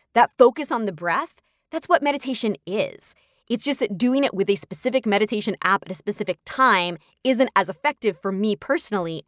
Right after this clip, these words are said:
as, "I have a nervous stomach right now. I am lying in this bed. I'm going to focus on my breathing," which is meditation. It's just a different perspective and some different language. And then back to life, I fought my ego and journaled.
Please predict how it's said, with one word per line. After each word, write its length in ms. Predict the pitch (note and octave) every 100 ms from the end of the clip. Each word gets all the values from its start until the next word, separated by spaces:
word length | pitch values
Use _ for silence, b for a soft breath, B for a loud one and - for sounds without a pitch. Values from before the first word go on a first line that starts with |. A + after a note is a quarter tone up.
| -
as, 420 | G3+ F#3 F#3 D#3 _ _ _ _ _
"I 100 | F#3+
have 140 | G#3 G3+
a 40 |
nervous 280 | G3 F#3 F#3
stomach 280 | G3 F#3 F3
right 160 | E3
now. 260 | D#3+ - - _ _
I 140 | F#3 F#3+
am 120 | F#3+
lying 220 | F#3 F#3
in 80 | F#3
this 160 | F3+ -
bed. 320 | A3 B3 - _
I'm 260 | F3+ F#3+ F#3+
going 180 | F3 F3
to 60 |
focus 300 | D#3+ E3+ F3+
on 120 | - D#3+
my 100 | D#3+
breathing," 460 | D3+ A2 D#2+ F3 _
which 220 | G#3 G#3+ -
is 300 | A3 G#3+ -
meditation. 540 | G3+ G3 - F3 E3 E3
It's 160 | D#3 -
just 140 | E3
a 60 | -
different 440 | D3+ G3 G3 -
perspective 600 | - F#3 - D#3+ - D#3 -
and 80 | D#3+
some 140 | F3+
different 320 | D#3+ D3+ D3 -
language. 480 | - - - - - _ B B B B B -
And 140 | C#4
then 140 | C#4+ -
back 380 | G3+ C4 D#4+ -
to 120 | F4
life, 440 | C#4+ D#3+ D3+ D3+ _ _ _ _ _ _ _ _ _
I 200 | A#3 A3+ A3+ _ -
fought 300 | B3+ D#4+ -
my 200 | C#4+ D4
ego 580 | G#3 F#3+ F3+ E3+ E3+ E3 _ -
and 180 | F#3+ F3
journaled. 460 | D#3+ A2 - -